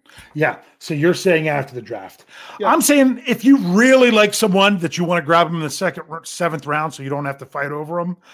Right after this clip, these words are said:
Speaker 1: I'm cool with that. But I don't wanna see a running back in the first four rounds for the Steelers this year.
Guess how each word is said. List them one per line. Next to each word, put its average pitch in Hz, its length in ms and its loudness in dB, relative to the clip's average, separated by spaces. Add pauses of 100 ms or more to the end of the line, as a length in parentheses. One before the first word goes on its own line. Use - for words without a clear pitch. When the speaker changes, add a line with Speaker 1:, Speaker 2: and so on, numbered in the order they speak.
(180)
Speaker 1:
I'm 147 160 -6
cool 160 160 -10
with 165 160 -8
that. 160 340 -6 (800)
But 175 240 0
I 170 120 2
don't 196 200 0
wanna 180 180 2
see 156 560 -6
a 147 100 -8
running 143 340 -4
back 127 440 -4 (160)
in 131 320 -12
the 113 100 -16
first 117 300 -14
four 107 200 -16
rounds 95 420 -20
for - 80 -20
the 98 80 -20
Steelers 92 340 -20
this - 160 -18
year. 98 160 -20